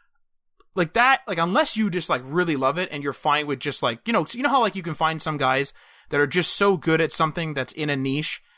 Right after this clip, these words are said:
where they're not actually doing any effort. They're just selling their product, whether, whatever it is, whether they're making shelves or whether they're, I don't know, making websites or whatever. Like, they're just so good at this particular niche that they're just, it's just flying off the shelves.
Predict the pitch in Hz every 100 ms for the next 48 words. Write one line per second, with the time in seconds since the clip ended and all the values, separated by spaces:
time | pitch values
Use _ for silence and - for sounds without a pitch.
0 | _ - 160 156 147 156 147 170 - 139
1 | 147 143 139 - 143 165 151 131 143 -
2 | - 147 135 143 143 131 - 123 123 139
3 | - - _ - 139 147 135 147 147 135
4 | 127 139 131 127 131 127 139 147 143 -
5 | 165 156 156 147 131 127 135 127 127 123
6 | - - - 110 143 160 160 151 139 160
7 | - 147 139 131 143 139 143 156 151 190
8 | - 262 269 175 185 185 156 143 160 -
9 | - 196 190 156 131 151 - - 143 185
10 | 160 - _ - - 196 - 170 160 147
11 | 131 - - 135 - -